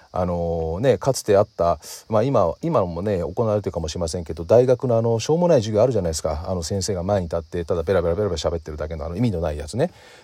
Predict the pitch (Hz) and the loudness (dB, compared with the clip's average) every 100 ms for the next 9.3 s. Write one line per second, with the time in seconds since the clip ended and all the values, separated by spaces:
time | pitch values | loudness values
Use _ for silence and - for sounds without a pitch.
0 | - 151 165 220 226 226 220 214 208 220 | 2 4 4 4 2 0 0 0 2 0
1 | - 160 - 90 98 82 73 123 143 _ | 0 -4 -2 -2 -2 -6 -6 -6 -6 _
2 | _ _ 202 175 160 - 240 165 139 220 | _ _ 2 2 0 -2 2 4 4 2
3 | 311 277 147 - 151 131 131 - 170 165 | -2 2 0 0 -4 2 2 4 2 2
4 | 107 98 117 113 - - - 113 - 78 | -2 -2 -2 -2 -4 -4 -4 -4 -4 -6
5 | 69 - 85 120 110 - 147 277 262 101 | -6 -8 -4 -2 -2 0 2 2 0 -2
6 | 80 85 85 - 110 - 104 - 104 82 | -4 -8 -8 -4 -2 -2 -4 -4 -4 -4
7 | 92 - 82 80 76 - - 139 143 - | -4 -4 -6 -6 -8 -8 -2 2 2 0
8 | - - - - 165 156 208 208 - 196 | -20 -20 -6 2 2 4 0 0 0 4
9 | 160 147 - | 6 6 4